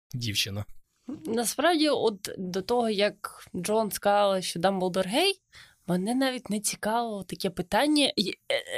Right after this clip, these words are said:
Speaker 2: е, скажімо так, кого він, е,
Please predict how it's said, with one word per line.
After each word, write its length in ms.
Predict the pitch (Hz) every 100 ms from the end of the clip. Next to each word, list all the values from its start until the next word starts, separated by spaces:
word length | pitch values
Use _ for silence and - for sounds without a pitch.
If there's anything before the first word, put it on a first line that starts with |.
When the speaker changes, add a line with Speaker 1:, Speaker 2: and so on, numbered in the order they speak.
| 95 85 53 50 -
Speaker 2:
е, 40 |
скажімо 420 | - - 226 254 247
так, 520 | 262 247 220 - 185
кого 360 | - 240 302 302
він, 360 | 226 254 254 247 - - - - - -
е, 340 | - 180 175